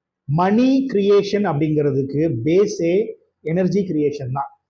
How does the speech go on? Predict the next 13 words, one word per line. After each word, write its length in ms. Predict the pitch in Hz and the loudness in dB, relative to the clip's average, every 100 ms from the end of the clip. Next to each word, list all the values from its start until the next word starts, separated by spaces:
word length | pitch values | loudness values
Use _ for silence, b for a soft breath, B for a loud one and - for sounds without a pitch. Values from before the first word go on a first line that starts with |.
| _ | _
உங்களுக்குள்ள 480 | 165 170 175 208 247 | -2 0 2 2 2
எவ்வளோ 440 | 202 175 214 240 233 | 2 2 4 4 2
சக்தி 360 | 202 - 214 | 0 -4 -2
இருக்கு, 320 | 190 165 - | -2 -2 -2
எவ்வளோ 240 | 170 156 202 | -2 2 2
எனர்ஜி 400 | 180 165 151 147 | 2 0 -2 -4
இருக்கோ, 180 | 147 190 | -2 -2
அதுபடி 320 | 147 143 143 | -2 -2 -4
தான் 140 | 170 | -4
உங்களுடைய 360 | 185 151 147 135 | -4 -2 -2 -4
வாழ்க்கையில 560 | 143 165 160 151 165 208 b b _ _ - 127 | -4 -6 -4 -2 -2 -4 b b _ _ -10 -8
சந்தோஷம் 500 | 160 165 190 190 180 | -4 -2 0 0 0
இருக்கும், 460 | 175 - 180 190 | 0 -2 -4 -4